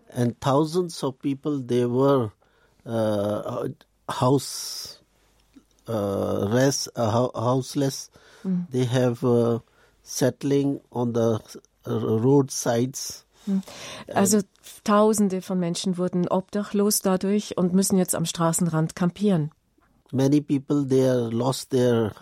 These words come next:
Speaker 1: houses. They have no food. <clears throat>
Speaker 2: Viele Menschen leiden unter dem Hunger und unter der Obdachlosigkeit.
Speaker 1: No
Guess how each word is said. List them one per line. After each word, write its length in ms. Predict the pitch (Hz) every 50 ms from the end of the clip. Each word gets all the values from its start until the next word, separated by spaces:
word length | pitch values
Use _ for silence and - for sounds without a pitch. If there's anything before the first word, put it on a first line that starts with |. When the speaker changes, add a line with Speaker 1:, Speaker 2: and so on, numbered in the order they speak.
| 101 98
Speaker 1:
houses. 800 | 117 113 120 117 - - - 147 143 143 143 - - - - - - - - - - _ _ _ 139
They 180 | 120 120 117
have 240 | 110 123 120 113 123 -
no 580 | 123 127 120 131 131 131 135 131 131 131 160 160 -
food. 760 | - - - - 143 139 143 - 269 - - - - - - _ _ -
<clears throat> 540 | 165 180 180 - - - - 151 151 127 110
Speaker 2:
Viele 280 | - 226 214 202 202
Menschen 380 | 190 190 190 202 202 - 214 202
leiden 400 | 190 175 170 180 202 214 233 220
unter 220 | 202 196 - 190
dem 260 | 180 180 175 175 170 170
Hunger 480 | 196 202 196 190 196 202 208 208 214 -
und 200 | - 185 - - - _
unter 280 | - - 180 170 190 175
der 200 | - 170 175 -
Obdachlosigkeit. 880 | 196 - - 202 180 - 175 170 160 165 156 - - 156 143 139 - - _ - -
Speaker 1:
No 360 | 120 120 127 139 139 135 127